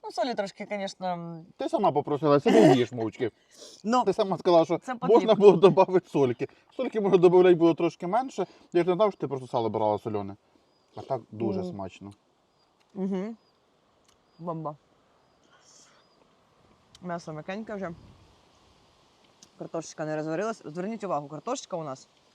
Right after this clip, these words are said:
Speaker 1: не розварена вообще. М? Томати, видно, що не конкасе.
Speaker 2: Це соответственно. Добре, що хоч овочі розварилися, що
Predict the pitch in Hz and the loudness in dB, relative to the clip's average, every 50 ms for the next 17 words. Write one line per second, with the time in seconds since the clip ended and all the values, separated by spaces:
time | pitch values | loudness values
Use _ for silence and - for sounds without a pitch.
0 | _ _ _ _ _ _ _ _ _ _ _ 151 156 175 202 220 214 190 180 175 | _ _ _ _ _ _ _ _ _ _ _ -10 -6 -4 -4 -4 -4 -4 -4 -4
1 | 180 170 180 165 165 156 151 151 143 - - 135 131 _ _ _ _ _ _ _ | -6 -4 -4 -6 -6 -6 -8 -8 -8 -10 -14 -14 -16 _ _ _ _ _ _ _
2 | _ - _ _ _ - 170 202 240 285 - _ _ _ _ _ _ _ _ _ | _ -20 _ _ _ -14 -12 -10 -10 -12 -14 _ _ _ _ _ _ _ _ _
3 | _ _ - 202 202 208 185 - 170 151 - - 165 185 190 170 170 151 - 156 | _ _ -8 -6 -4 -6 -6 -6 -10 -12 -12 -12 -8 -8 -6 -6 -8 -10 -10 -12
4 | 151 135 156 147 143 151 147 233 285 _ _ _ _ _ _ _ _ _ _ _ | -12 -10 -12 -14 -14 -14 -16 -16 -18 _ _ _ _ _ _ _ _ _ _ _
5 | _ _ _ _ _ _ _ _ _ _ _ _ _ _ _ 190 _ 220 220 202 | _ _ _ _ _ _ _ _ _ _ _ _ _ _ _ -20 _ -16 -10 -8
6 | 254 180 _ _ _ _ _ _ _ _ _ _ _ _ - - _ _ _ - | -10 -10 _ _ _ _ _ _ _ _ _ _ _ _ -18 -18 _ _ _ -20
7 | - _ _ _ _ _ _ - 147 135 - 123 113 - 156 170 - 139 127 147 | -20 _ _ _ _ _ _ -14 -12 -8 -8 -8 -8 -6 -10 -8 -8 -4 -4 -4
8 | 143 143 135 - - - 127 - 120 131 131 123 - - 127 - _ _ _ _ | -4 -4 -6 -6 -8 -10 -10 -6 -6 -4 -4 -6 -6 -8 -12 -12 _ _ _ _
9 | _ - 147 147 143 151 160 160 170 160 156 156 - - - - 185 180 | _ -2 0 2 4 4 6 6 6 4 4 4 2 2 4 4 2 2